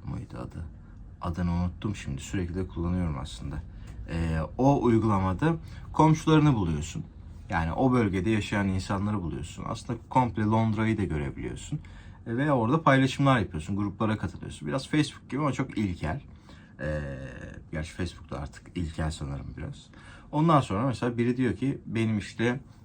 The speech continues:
bir plumber'a ihtiyacım var." Biri diyor ki, "Biri işte benim cam tamircisine ihtiyacım var."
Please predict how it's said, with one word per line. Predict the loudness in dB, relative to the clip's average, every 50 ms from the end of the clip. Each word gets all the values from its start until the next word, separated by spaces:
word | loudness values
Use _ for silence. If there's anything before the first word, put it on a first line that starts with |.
| -6 -4
bir | -4 -4 0
plumber'a | 2 4 6 6 4 4 2 0 -2
ihtiyacım | -4 -4 -8 -8 -6 -6 -6 -8 -10 -10 -10 -10
var." | -12 -10 -6 -4
Biri | -4 -4 -2 -2
diyor | -2 -4 -4 -4
ki, | -6 -6 -4
"Biri | -2 -2 -2
işte | -2 -4 -4 -4 -2
benim | 0 0 -2 -2
cam | 0 0 0 0 0
tamircisine | -2 -2 -2 -2 -2 -4 -8 -12 -14 -14 -10 -8 -8 -8
ihtiyacım | -8 -8 -10 -10 -8 -8 -10 -10 -10 -10 -8
var." | -8 -10 -12